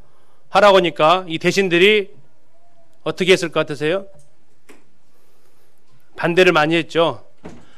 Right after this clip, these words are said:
어, 반대를 합니다. 반대를 할 때 그냥 할까요? 그 근거를 들어서, 이유를 들어서 해요. 이래서 안 된다, 저래서 안 된다. 계속해서 그 이유가, 자, 억지일까요? 타당할까요? 타당해요.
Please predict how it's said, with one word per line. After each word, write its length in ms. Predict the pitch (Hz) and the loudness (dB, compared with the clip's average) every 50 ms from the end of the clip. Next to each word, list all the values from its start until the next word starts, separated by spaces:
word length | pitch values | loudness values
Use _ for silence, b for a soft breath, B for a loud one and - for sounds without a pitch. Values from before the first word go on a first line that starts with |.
| b b | b b
어, 200 | b 135 123 123 120 | b -6 -4 -4 -2
반대를 380 | - 156 180 180 196 196 180 170 | 0 0 4 6 6 6 6 6
합니다. 460 | 175 185 180 165 160 143 123 110 - - - - - - 143 135 | 4 4 6 6 6 6 4 2 -6 -14 -14 -16 -16 -14 -14 -6
반대를 320 | - - 180 190 202 208 196 | 0 2 4 6 8 10 10
할 120 | 196 - - | 10 10 8
때 120 | 208 190 | 4 4
그냥 280 | 190 - 180 196 196 190 | 6 6 8 8 10 8
할까요? 520 | 180 180 185 175 175 180 202 208 208 - - - - - - - - - - - - - - - - - | 8 6 6 6 8 8 6 4 0 -6 -14 -16 -16 -14 -14 -14 -16 -16 -16 -16 -16 -16 -16 -16 -12 -8
그 120 | - 185 | -6 -6
근거를 540 | - - - 196 220 233 220 247 240 240 226 | -2 2 4 4 6 6 8 8 8 8 8
들어서, 220 | 180 202 202 170 165 | 8 6 6 6 4
이유를 400 | 175 202 233 247 247 247 247 185 | 2 2 4 6 6 6 6 6
들어서 280 | 202 190 185 160 156 | 6 6 6 6 4
해요. 160 | 151 143 135 131 | 2 0 0 -2
이래서 400 | 135 175 185 208 208 190 165 190 | 0 4 6 6 6 8 6 6
안 140 | 175 175 170 | 6 6 6
된다, 280 | 185 180 180 185 175 | 4 4 6 4 4
저래서 360 | - 170 175 185 202 180 180 | 6 6 6 6 6 8 8
안 100 | 180 180 | 6 6
된다. 400 | 170 180 175 170 185 185 185 180 b b b b b b b | 6 4 4 6 6 6 6 4 b b b b b b b
계속해서 680 | - 208 214 233 240 240 240 - - 226 202 214 226 - - - - | 4 6 8 10 8 8 8 6 4 6 6 6 6 4 2 -6 -10
그 140 | - - 214 220 | -4 0 0 2
이유가, 640 | 196 214 233 240 233 220 226 196 165 135 127 127 - - - - - - - - - - - | 4 6 6 6 8 10 10 10 10 8 4 -2 -12 -14 -16 -16 -16 -16 -16 -16 -16 -8 0
자, 140 | - 160 151 | 2 6 8
억지일까요? 760 | - 202 190 - - 240 233 220 - 220 214 202 208 208 | 8 8 6 6 2 2 4 6 8 8 10 10 10 8
타당할까요? 760 | 202 - 214 214 220 208 202 196 190 190 170 156 156 185 208 208 - - - - - - - - - - - - - - - - - | 6 6 6 6 8 8 8 6 6 4 2 2 2 0 -2 -4 -10 -14 -16 -16 -16 -16 -16 -16 -16 -16 -16 -16 -16 -16 -16 -16 -14
타당해요. 760 | - - 190 196 220 220 202 196 214 220 214 180 135 104 - | -6 0 2 6 6 8 8 8 8 8 8 8 6 4 -2